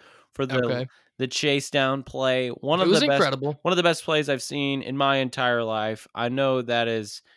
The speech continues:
Speaker 1: possibly hyperbole, but it's not. It's not. That was just incredible. Ten yards to make up on Budda Baker, who, by the way,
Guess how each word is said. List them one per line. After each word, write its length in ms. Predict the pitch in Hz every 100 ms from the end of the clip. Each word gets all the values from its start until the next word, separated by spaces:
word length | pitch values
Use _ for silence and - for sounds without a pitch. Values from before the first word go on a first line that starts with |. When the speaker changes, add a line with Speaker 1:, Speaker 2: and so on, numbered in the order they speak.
| _ _ _ _ -
Speaker 1:
possibly 440 | 156 139 135 127
hyperbole, 640 | 113 113 - 127 117 117
but 160 | 101 104
it's 140 | 98
not. 400 | 110 104 98 90
It's 180 | - -
not. 280 | 107 92 90
That 120 | 110
was 240 | 113 113 104
just 400 | 117 104 - - _ _ -
incredible. 600 | 113 - 117 98 85 85 -
Ten 520 | - 143 147 151 147
yards 680 | 127 123 113 101 90 - -
to 100 | 107
make 240 | 104 104
up 160 | 107 101
on 180 | 101 98
Budda 220 | 110 101
Baker, 480 | 104 104 104 95 90 _ _ -
who, 100 | 120
by 260 | 123 180
the 120 | 190 127
way, 500 | 147 135 107 95